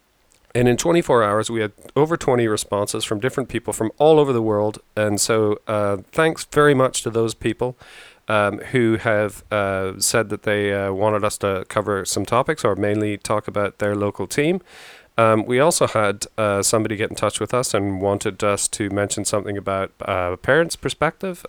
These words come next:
uh, having kids playing hockey, which we could touch on. Um, and we have a, uh, someone,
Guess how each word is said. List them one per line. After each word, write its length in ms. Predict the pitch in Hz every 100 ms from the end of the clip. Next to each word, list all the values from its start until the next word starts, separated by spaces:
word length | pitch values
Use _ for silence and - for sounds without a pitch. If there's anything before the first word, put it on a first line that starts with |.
| -
uh, 320 | 104 101 -
having 240 | 117 110
kids 220 | 98 160 -
playing 240 | 170 156
hockey, 300 | 135 151 196
which 180 | 165 -
we 100 | 110
could 140 | -
touch 240 | - 139 -
on. 220 | 185 220 - - - - - -
Um, 260 | 151 156 151
and 160 | 165 165
we 80 | 165
have 320 | 170 165 165 -
a, 260 | 151 160
uh, 140 | 160 139
someone, 480 | - 170 170 165